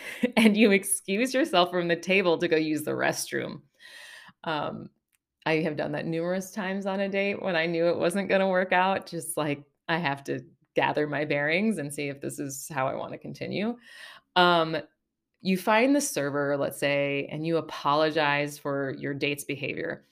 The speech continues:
You could then come back to the table and let him know that, like, the date is over or that you don't appreciate his behavior in an establishment that you frequently go to.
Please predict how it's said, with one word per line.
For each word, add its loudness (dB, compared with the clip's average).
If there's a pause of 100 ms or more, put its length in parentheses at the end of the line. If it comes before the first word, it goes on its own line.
(380)
You 2
could 4
then 2
come -6
back -4
to -12
the 0
table 0
and -2
let -2
him -4
know 0
that, -2
like, -4 (180)
the 4
date 2
is -4 (200)
over 0 (560)
or 4
that -2 (120)
you -4
don't 0
appreciate -2
his 0
behavior 0
in -2
an -2
establishment 0
that -2
you -2
frequently -4
go 0
to. -8